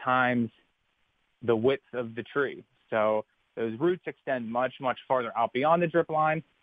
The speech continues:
But for, you know, argument's sake, we keep most of the time that watering out to the drip line just to keep ourselves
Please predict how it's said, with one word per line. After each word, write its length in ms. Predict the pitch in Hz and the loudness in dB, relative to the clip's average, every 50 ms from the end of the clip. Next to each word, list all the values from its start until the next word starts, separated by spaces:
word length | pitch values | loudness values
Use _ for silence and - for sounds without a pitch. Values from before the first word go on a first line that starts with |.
| _ - | _ 2
But 140 | - 127 113 - | 2 2 2 2
for, 360 | - 127 120 117 117 113 110 113 _ _ _ - | 0 2 2 4 4 2 0 -2 _ _ _ -10
you 80 | 120 | -8
know, 160 | 113 113 110 | -4 -4 0
argument's 540 | - 123 139 139 139 139 139 135 131 123 - | 2 2 2 2 2 2 2 2 2 0 2
sake, 220 | - 131 123 123 - | 2 2 2 2 0
we 140 | - 123 113 | -2 -4 -4
keep 240 | - - 131 117 - _ _ | -2 -4 -4 -4 -6 _ _
most 380 | - 131 135 127 123 127 120 - | -8 -4 -2 0 0 0 -2 -4
of 120 | 120 113 | -8 -8
the 40 | - | -6
time 140 | - 117 113 | -4 -2 0
that 160 | 110 110 110 | 0 0 0
watering 600 | 117 110 113 110 110 110 110 107 107 104 101 104 104 _ _ _ _ _ _ _ _ _ _ _ _ _ _ _ _ - | 0 2 2 2 4 4 2 2 2 0 -2 -6 -12 _ _ _ _ _ _ _ _ _ _ _ _ _ _ _ _ -4
out 200 | 120 107 104 - - | -2 -2 -2 -4 -4
to 100 | - 120 | -4 -2
the 100 | 98 104 | -2 -2
drip 300 | 101 - 113 104 - - | 0 2 2 0 0 -2
line 240 | 120 120 - 90 - | -6 -6 -6 -6 -6
just 200 | - 117 - - | -8 -8 -8 -4
to 80 | - 107 | -6 -4
keep 260 | - - 117 110 - | -2 0 -2 0 0
ourselves 400 | 107 107 - - - 113 110 107 | 0 -2 -2 0 -2 -2 -2 -2